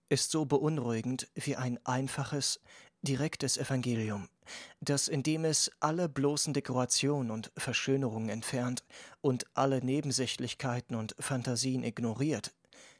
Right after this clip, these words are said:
die nackte Seele bloßstellt und das Licht Gottes wie einen Scheinwerfer auf sie richtet.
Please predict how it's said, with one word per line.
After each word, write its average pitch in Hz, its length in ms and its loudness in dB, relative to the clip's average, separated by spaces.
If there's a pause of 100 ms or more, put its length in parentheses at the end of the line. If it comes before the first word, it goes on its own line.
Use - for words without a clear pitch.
(140)
die 117 200 0
nackte 131 360 0
Seele 123 460 0
bloßstellt 127 720 -2 (540)
und 156 140 4
das 151 160 4
Licht 175 260 0
Gottes 160 480 2
wie 156 180 0
einen 135 220 2
Scheinwerfer 139 840 0
auf 120 200 -2
sie 120 200 -4
richtet. - 540 -6